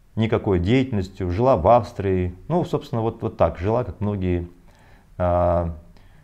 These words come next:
э, скажем, когда не работают, м, имеют статус домохозяйки. <clears throat> Вот. Но теперь же ты председатель Сената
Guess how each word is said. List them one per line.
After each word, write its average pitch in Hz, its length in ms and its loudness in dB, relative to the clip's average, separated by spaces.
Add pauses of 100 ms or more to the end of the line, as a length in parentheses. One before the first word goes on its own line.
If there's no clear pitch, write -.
(160)
э, 90 280 -4
скажем, 98 360 0
когда 98 260 2
не 101 80 2
работают, 117 600 2 (300)
м, 90 360 -6
имеют 107 220 0
статус 95 280 -2
домохозяйки. 87 680 -2 (340)
<clears throat> 123 480 6 (220)
Вот. 175 360 2 (440)
Но 107 120 0
теперь 127 300 4
же 98 140 0
ты 95 520 2 (120)
председатель 95 440 -2
Сената 104 540 0